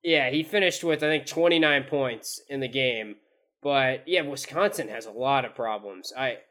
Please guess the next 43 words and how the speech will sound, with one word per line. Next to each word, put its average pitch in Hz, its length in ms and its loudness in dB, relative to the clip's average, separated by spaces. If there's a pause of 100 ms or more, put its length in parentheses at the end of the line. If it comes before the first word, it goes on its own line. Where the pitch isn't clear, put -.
(360)
I 156 160 4
really 156 440 4
struggle 127 540 0
to, 107 340 -8 (280)
to 139 100 -6
watch 123 340 -6
them. 117 280 -4
Reavers 165 500 0
has 123 120 -12
been 110 300 -8
bad 104 360 -6
for - 160 -18
them 101 240 -12
lately, 98 560 -12
and 120 140 -8
they 131 80 -2
just 131 220 -10
need 131 180 -4
to 127 60 -10
get 117 200 -6
more 117 220 -6
from 110 220 -10
him. 117 300 -6
And 107 100 -10 (580)
they 196 180 4
never 190 440 4
have 165 100 2
had 160 220 4
a - 120 -2
ton 156 280 0
of 147 120 0
eye-popping 160 600 2
talent, 160 540 2
but 123 160 -10
still, 143 380 0
it, 117 180 -6 (120)
it's 135 220 -14
tough 143 280 -4
to 135 80 -6
watch 117 300 -6
them 113 200 -8
at 107 120 -10
times. 107 420 -10